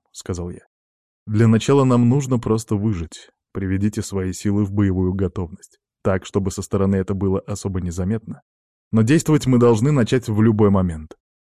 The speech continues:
А сами пока думайте в сторону наихудших сценариев для рода и вариантов их преодоления. Я не смогу заменить собой артефактный завод, но и сбрасывать со счетов мои возможности не надо.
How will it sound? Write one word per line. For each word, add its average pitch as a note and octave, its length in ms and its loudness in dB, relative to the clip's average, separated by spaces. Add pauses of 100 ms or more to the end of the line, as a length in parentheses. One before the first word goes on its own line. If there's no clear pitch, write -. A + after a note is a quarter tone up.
(140)
А G2 180 -2
сами B2+ 340 -2
пока G#2 440 -6
думайте G2 400 -2
в F2+ 60 -12
сторону G2+ 340 0
наихудших G#2+ 540 0
сценариев G2+ 520 0
для G2 200 -2
рода - 280 -10 (260)
и A2+ 120 0
вариантов A2+ 560 2
их - 140 -6
преодоления. F2+ 680 -4 (680)
Я G#2 160 0
не A2+ 100 4
смогу C#3 340 2
заменить A#2+ 520 2 (100)
собой G#2+ 380 4
артефактный F#2+ 560 -6
завод, F2 420 -8 (460)
но F#2+ 140 0
и F#2 40 0
сбрасывать F#2+ 480 -4
со F#2+ 80 -12
счетов G2+ 400 -6
мои F#2+ 160 2
возможности F#2+ 640 -2
не G2 160 0
надо. F2 320 -8